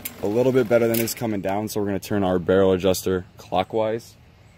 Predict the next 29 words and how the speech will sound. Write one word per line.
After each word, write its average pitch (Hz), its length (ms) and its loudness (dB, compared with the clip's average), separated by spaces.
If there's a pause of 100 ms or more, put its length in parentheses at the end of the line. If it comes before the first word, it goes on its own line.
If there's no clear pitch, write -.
(500)
so - 140 -4
we 101 80 0
can 101 140 -2
drop 98 280 2
onto 95 160 0
those 92 140 -2
smaller 98 260 -4
cogs 98 340 -2
a 98 40 -8
little 95 140 -6
bit 90 140 -6
faster. 107 500 -4 (580)
See - 140 -14
how 76 60 -6
that 95 160 0
tries 110 320 -2
out, 113 220 0 (600)
how - 100 -4
that - 120 -8
works - 260 -8
out. 98 220 -10 (4000)
There 64 160 -16
we 60 80 -16
go, 60 220 -12
pretty 92 240 -12
dialed 85 300 -8
shifting 92 360 -14
right 98 180 -12
there. 98 200 -6